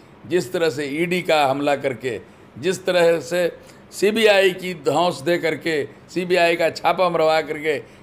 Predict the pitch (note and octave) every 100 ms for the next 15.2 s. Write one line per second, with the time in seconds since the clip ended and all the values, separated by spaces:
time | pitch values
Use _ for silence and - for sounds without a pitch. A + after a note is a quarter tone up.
0 | - B2 F3+ - E3 D3+ D#3 - C#3+ D3+
1 | D3+ D#3+ E3 D#3+ D#3+ B2+ A#2+ E3+ F3 -
2 | E3+ C#3 - - - - - - D3 D#3
3 | G3+ B3+ B3 G#3 F#3+ F3+ E3+ D#3+ D#3 E3
4 | D3+ B2 - - - - C#3 D#3 D#3 D#3+
5 | - - D#3 D#3+ D#3+ E3 F3 F3+ D#3 C#3+
6 | D3 F3+ F3+ B2+ C3 E3+ G#3 G3+ G3 E3+
7 | - - - - F2+ D#3+ B3 - - G#3+
8 | G3+ F#3 F3 E3+ E3 D3+ B2+ - - -
9 | - C3+ F3+ F#3+ F3 D3+ - - - -
10 | - B2+ C3 B2 A#2+ D#3 F3+ F3+ C#3+ C3
11 | B2+ A#2+ - D3 - B2 C#3 C3 C3 -
12 | A#2 A2+ B2+ B3+ B3 D3 A2 - - -
13 | - - - - - - - - - -
14 | D3 G#3+ A3+ A3+ F#3 F#3+ B3+ A#3 G#3 F3+
15 | F3 G3